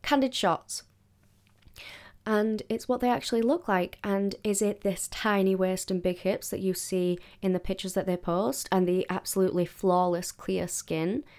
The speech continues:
No, it's not. And that doesn't mean that they're not beautiful or any less beautiful. It just means that all these perfectly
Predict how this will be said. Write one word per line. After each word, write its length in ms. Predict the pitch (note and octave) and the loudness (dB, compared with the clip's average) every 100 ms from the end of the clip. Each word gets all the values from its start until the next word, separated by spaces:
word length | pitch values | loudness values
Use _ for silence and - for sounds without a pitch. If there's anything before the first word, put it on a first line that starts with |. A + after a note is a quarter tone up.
| - - - - _ _ - _ _ _ _ | -20 -20 -20 -20 _ _ -20 _ _ _ _
No, 280 | A3 A#3 C#4+ | -2 2 2
it's 200 | B3+ - | 0 -2
not. 400 | G#3+ B3+ C4+ - | -6 -2 -2 0
And 100 | G3 | 0
that 140 | A3+ | 0
doesn't 240 | - C4+ B3 | -2 -2 0
mean 320 | G#3 A3 A3+ | 2 2 0
that 140 | G#3+ | 0
they're 100 | G#3 | 0
not 220 | G3 F#3+ - | 2 2 0
beautiful 460 | F#3+ - - F#3 | -4 -2 -2 0
or 100 | F3 F3+ | 0 2
any 220 | F#3+ F3+ | 2 2
less 300 | E3 G3 B3 | 2 0 -2
beautiful. 680 | - E3+ E3+ - E3 E3+ G3 - - - _ _ _ - | -2 -4 -4 -6 -2 -2 -6 -16 -20 -20 _ _ _ -6
It 140 | A3 | -2
just 200 | A#3 - | -2 2
means 360 | A3 A3+ G#3+ - | 2 2 2 2
that 260 | G#3 - - - - | 2 0 -8 -20 -12
all 160 | - G#3 | -4 0
these 380 | B3 A#3 G#3+ - _ _ - | 2 2 0 -4 _ _ -8
perfectly 1120 | - A3+ A#3+ B3 A#3+ - - - G#3 G#3 | -2 2 2 2 -2 -4 -4 -2 0 -2